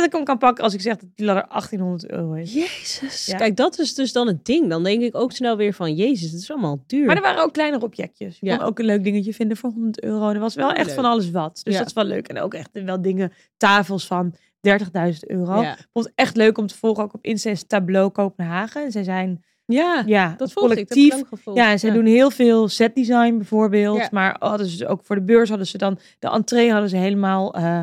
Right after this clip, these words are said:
Speaker 2: Leuk.
Speaker 1: ingepakt eigenlijk. En dan mocht je daar later op schilderen. Dat was ook heel leuk.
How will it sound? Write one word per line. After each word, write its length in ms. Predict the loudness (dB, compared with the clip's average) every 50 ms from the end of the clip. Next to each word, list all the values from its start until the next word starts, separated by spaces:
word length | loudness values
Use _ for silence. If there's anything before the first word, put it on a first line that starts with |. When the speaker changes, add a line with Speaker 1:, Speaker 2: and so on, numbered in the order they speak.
| -6 _ _
Speaker 2:
Leuk. 200 | -12 -8 -4 2
Speaker 1:
ingepakt 640 | 2 2 2 2 0 -2 0 0 0 0 0 -6 -6
eigenlijk. 400 | -2 -2 -2 -2 -2 -4 -4 -2
En 60 | -2
dan 100 | 0 0
mocht 140 | -2 -2 -4
je 60 | -4
daar 100 | -2 0
later 280 | 2 0 0 -2 -4
op 100 | -10 -12
schilderen. 360 | -12 -10 -6 -4 -2 -2 -2 -4
Dat 100 | -6 -8
was 80 | -8
ook 80 | -8 -6
heel 140 | -6 -4 -2
leuk. 300 | 0 0 0 0 0